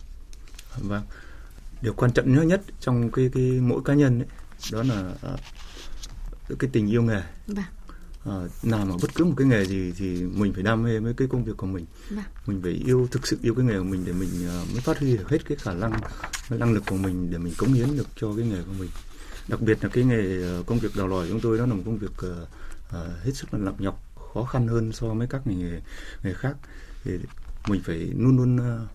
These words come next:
Speaker 1: phấn đấu và vươn lên. Mình làm từ các cái công việc, à, nhỏ nhất, à, hàng ngày, hàng ca,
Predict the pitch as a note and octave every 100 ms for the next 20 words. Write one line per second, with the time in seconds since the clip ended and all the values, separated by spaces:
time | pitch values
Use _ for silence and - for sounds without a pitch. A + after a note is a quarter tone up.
0 | - - - G#2 A#2 B2 C#3+ F#2+ A#2+ A#2+
1 | A#2 G#2 - - - - - - G#2+ G#2
2 | G#2+ G#2 G2 F#2 - C#3 D3 B2+ A2+ -
3 | G2 F#2+ F2+ F2 E2+ F2 B2 - - -
4 | - - - - A2+ G2+ G2+ G2 G#2+ F#2
5 | F#2+ F#2+ F2+ A#2